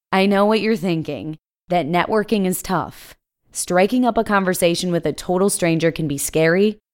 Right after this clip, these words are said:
even for those of us who are very confident. But it doesn't have to be. You can network like a pro, no matter how nervous you feel about it. You can meet a successful, loving man.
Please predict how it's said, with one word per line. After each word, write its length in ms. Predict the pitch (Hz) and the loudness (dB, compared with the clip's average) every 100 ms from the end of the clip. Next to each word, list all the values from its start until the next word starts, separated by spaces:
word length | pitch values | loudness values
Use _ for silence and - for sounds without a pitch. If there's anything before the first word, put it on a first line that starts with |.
| - | -4
even 360 | 214 214 247 240 | 0 2 2 2
for 160 | 220 | 2
those 260 | 190 175 170 | 4 2 2
of 100 | 160 | 0
us 220 | 165 - | 0 0
who 100 | 170 | 0
are 120 | 156 | 0
very 340 | 143 160 156 156 | 2 2 2 0
confident. 640 | - 139 143 107 107 - _ _ _ _ - | 0 -2 -4 -6 -8 -10 _ _ _ _ -2
But 120 | 196 | 2
it 120 | 196 | 2
doesn't 280 | 202 208 254 | 2 2 2
have 280 | 220 196 196 | 4 2 0
to 120 | 165 | -4
be. 300 | 143 139 139 _ _ _ _ - | -4 -6 -8 _ _ _ _ -6
You 160 | 196 | -4
can 200 | 208 262 | 0 2
network 400 | 247 233 214 185 | 2 2 0 0
like 160 | 180 175 | 0 0
a 40 | |
pro, 400 | 175 185 147 147 | -2 0 0 0
no 140 | 156 170 | -2 0
matter 320 | 175 170 175 | 2 2 2
how 240 | 165 185 | 0 2
nervous 420 | 233 190 143 160 156 | 4 2 2 -2 -4
you 80 | |
feel 240 | 147 165 143 | -4 -2 -2
about 280 | 143 135 92 | 0 0 -2
it. 160 | - _ _ _ _ - | -6 _ _ _ _ 0
You 140 | 226 | 2
can 200 | 240 262 | 4 6
meet 200 | 262 277 | 6 6
a 60 | 254 | 4
successful, 680 | - 190 - 185 - 185 180 | 0 -4 -2 -2 0 0 2
loving 360 | 170 165 165 | 2 2 0
man. 480 | 175 185 160 - 156 | 2 0 -2 -6 -14